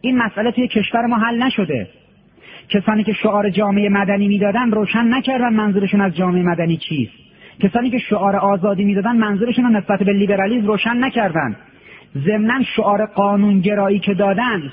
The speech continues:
چرا امروز می‌بینید اینجوری عمل می‌کنن؟ یک میلیارد و هفتصد میلیون تومن خرج افتتاح یک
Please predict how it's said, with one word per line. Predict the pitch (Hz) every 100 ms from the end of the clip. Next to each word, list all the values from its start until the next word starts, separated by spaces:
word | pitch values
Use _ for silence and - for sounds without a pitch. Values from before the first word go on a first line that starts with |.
| -
چرا | 175 247
امروز | 254 247 214
می‌بینید | 233 214 208
اینجوری | 202 175 190
عمل | 190 180 170
می‌کنن؟ | 175 165 156 131 113 147
یک | 240 254 208
میلیارد | 220 214 233 240 214
و |
هفتصد | 220 202 208 - - 240 254 226
میلیون | 226 233 226 233 220
تومن | 202 220 233 220 - -
خرج | - 226 233 185 233
افتتاح | 220 220 208 254 240
یک | 226